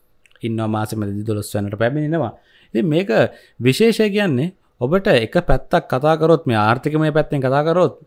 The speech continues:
අතිශයින්ම යහපත් කාලයක්. මේක සමහරක් වෙලාවට මේ කියවීම තුළ ඔබට මෙන්න මෙහෙම දෙයක් කියන්න පුළුවන්. ඔබට හොඳින් හෝ නරකින්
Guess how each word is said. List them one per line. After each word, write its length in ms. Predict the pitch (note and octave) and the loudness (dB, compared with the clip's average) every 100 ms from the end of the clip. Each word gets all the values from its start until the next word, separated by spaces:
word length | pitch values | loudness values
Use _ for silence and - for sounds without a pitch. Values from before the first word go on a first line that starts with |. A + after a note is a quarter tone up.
| - - | -20 -16
අතිශයින්ම 640 | - G2+ - G3 F#3 F#3 F3+ | -6 -4 -2 -2 0 0 0
යහපත් 420 | C3 A#2 A2 G#2 - | 0 -2 -4 -6 -8
කාලයක්. 380 | - F#2+ - - _ _ _ _ _ _ - | -8 -6 -8 -14 _ _ _ _ _ _ -6
මේක 140 | B2 | -4
සමහරක් 420 | C3+ B2 B2+ D3 C#3+ | -2 0 0 0 0
වෙලාවට 400 | D3+ D#3 E3 E3 C#3 - - _ | 2 2 2 2 -2 -4 -20 _
මේ 160 | D3 C#3+ | -4 -4
කියවීම 500 | - C3 C#3+ D#3+ E3 | -2 -2 0 0 -2
තුළ 240 | D#3+ D3+ F#3+ - _ _ _ _ _ | 0 2 0 -4 _ _ _ _ _
ඔබට 300 | C#3+ F3+ G#3+ F3+ A#3+ - | -6 -4 0 0 -2 -6
මෙන්න 240 | C#3 D3+ | -2 0
මෙහෙම 180 | C#3 D#3 | 2 2
දෙයක් 240 | B2 G#2 | 0 -2
කියන්න 200 | - G2+ | -6 -8
පුළුවන්. 240 | - A#2 - _ _ _ _ _ _ _ _ _ - | -8 -16 -20 _ _ _ _ _ _ _ _ _ -6
ඔබට 340 | A2+ D3 D#3 A2+ G#2 - _ _ _ _ - | -2 -2 -2 -4 -4 -8 _ _ _ _ 0
හොඳින් 440 | B2 E3 G3+ G3 C#3+ - | 2 2 0 -2 -2 -4
හෝ 280 | G#2 C3+ G#2 - _ _ _ | 0 2 2 -4 _ _ _
නරකින් 500 | A#2+ A#2 C3+ B2 F#2+ | -4 0 2 0 -4